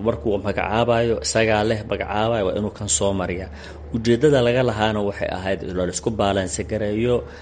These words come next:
awoodaha, een, mataqaana yaysan dhinac kale aadin, laakiin si kolka loo fakaro dalku waa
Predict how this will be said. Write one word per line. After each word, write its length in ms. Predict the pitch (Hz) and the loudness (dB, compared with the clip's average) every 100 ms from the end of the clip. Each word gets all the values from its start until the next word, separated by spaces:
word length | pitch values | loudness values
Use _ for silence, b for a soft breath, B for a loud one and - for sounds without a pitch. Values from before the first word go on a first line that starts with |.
| B - | B -4
awoodaha, 640 | 95 92 98 101 107 101 98 98 B B - | 0 2 4 4 2 0 -4 -6 B B -6
een, 560 | 95 92 90 90 87 92 | 2 4 4 4 2 0
mataqaana 560 | 95 - 95 87 87 | -4 -6 -6 -4 -4
yaysan 420 | 92 104 98 - 80 | -2 0 0 -2 -4
dhinac 320 | 113 107 - | 0 -2 -2
kale 200 | - 92 - | -6 -4 0
aadin, 480 | 104 107 107 113 107 - B B B - | 4 4 4 0 -2 -6 B B B -4
laakiin 560 | 104 - 123 123 127 - | -4 -4 -2 -2 -2 -4
si 260 | - 135 131 - - | -4 0 0 -2 -6
kolka 360 | - 123 - 98 | -2 -2 -2 0
loo 220 | 107 113 | 2 2
fakaro 560 | - 95 98 98 87 - | 0 -6 -4 -2 -2 -2
dalku 380 | - 110 - 85 - B B B - | 0 0 0 -8 -8 B B B -8
waa 440 | 101 98 92 90 | -2 0 0 0